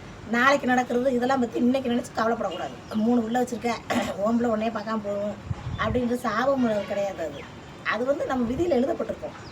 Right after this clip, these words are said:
பார்க்காத கோடி, கோடிக்கணக்குல பணம் வச்சிருக்கவன் பிள்ளை கூட தான் பார்க்குதுல. கோடி சம்பாதிச்சு வச்சுட்டு போறேன், கோடி சம்பாத்தியத்தை அவன் அனுபவிச்சுக்கிட்டு போய் ஆசிரமத்துல சேர்த்துறாங்க.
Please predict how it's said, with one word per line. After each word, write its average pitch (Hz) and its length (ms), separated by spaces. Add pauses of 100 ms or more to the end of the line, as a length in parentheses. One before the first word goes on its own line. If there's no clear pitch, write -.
(100)
பார்க்காத 262 540 (260)
கோடி, 269 160
கோடிக்கணக்குல 277 540
பணம் 262 200
வச்சிருக்கவன் 247 440
பிள்ளை 247 140
கூட 269 120
தான் 254 200
பார்க்குதுல. 202 340 (180)
கோடி 214 160
சம்பாதிச்சு 220 460
வச்சுட்டு 190 220
போறேன், 226 260 (800)
கோடி 294 180
சம்பாத்தியத்தை 311 560
அவன் 277 180
அனுபவிச்சுக்கிட்டு 269 600
போய் 247 200
ஆசிரமத்துல 208 720
சேர்த்துறாங்க. 170 460